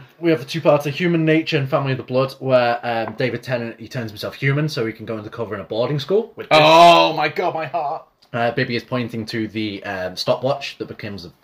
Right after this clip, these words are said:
Speaker 1: a sort of big deal in, in David Tennant's Doctor Who. Then we have Blink, um, where obviously Weeping Angels are introduced.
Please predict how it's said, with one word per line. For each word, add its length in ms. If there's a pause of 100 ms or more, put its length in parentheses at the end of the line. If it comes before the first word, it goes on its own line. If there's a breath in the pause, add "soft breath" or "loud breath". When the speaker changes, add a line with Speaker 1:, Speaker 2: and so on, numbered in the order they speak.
(100)
Speaker 1:
a 40
sort 200
of 80
big 180 (160)
deal 240
in, 200
in 140
David 240
Tennant's 220
Doctor 220
Who. 60 (600 loud breath)
Then 260
we 80
have 240
Blink, 460 (180)
um, 520 (320)
where 200
obviously 260
Weeping 260
Angels 340
are 60
introduced. 680